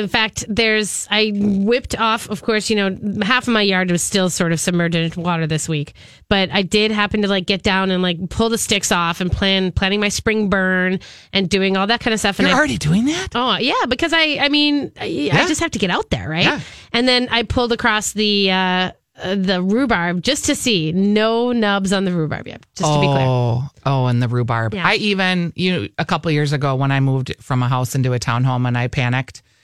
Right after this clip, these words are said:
Speaker 2: 'cause I had no rhubarb. And then I, so I've got rhubarb this year 'cause
Speaker 1: Yeah.
Speaker 2: it's at the cabin.
Speaker 1: Oh, good.
Speaker 2: Um, okay. Then again, follow my train of thought here.
Speaker 1: Yeah.
Speaker 2: <laughs> Then I was like,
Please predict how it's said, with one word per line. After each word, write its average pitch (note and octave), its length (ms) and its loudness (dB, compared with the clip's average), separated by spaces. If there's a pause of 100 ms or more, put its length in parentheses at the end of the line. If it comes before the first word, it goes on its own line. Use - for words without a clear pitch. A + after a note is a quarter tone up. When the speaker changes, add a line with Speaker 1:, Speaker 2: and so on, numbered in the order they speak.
(100)
Speaker 2:
'cause C#3 160 0
I B2+ 60 2
had C3 160 0
no B2+ 120 2
rhubarb. B2 400 0
And B2+ 160 2
then B2 80 0
I, A#2+ 260 -2 (120)
so - 120 -2
I've E3+ 120 0
got E3 180 2
rhubarb C3+ 380 0
this - 240 -4
year - 140 -4
'cause - 100 -10
Speaker 1:
Yeah. F3 180 0
Speaker 2:
it's C#3+ 140 -6
at A2+ 80 -8
the - 40 -20
cabin. A2+ 400 -4
Speaker 1:
Oh, A3 140 -2
good. F3 380 -2
Speaker 2:
Um, D#3+ 400 2 (340)
okay. F#3+ 400 0 (100)
Then B3+ 640 2 (480)
again, G3 340 2
follow F#3 240 0
my G3+ 140 2
train G#3+ 220 0
of G#3 80 0
thought D#3+ 200 2
here. F3 240 2 (120)
Speaker 1:
Yeah. F#3 220 0
Speaker 2:
<laughs> - 500 -20
Then B3 220 2
I D#4 120 2
was D4 220 0
like, A3+ 300 -2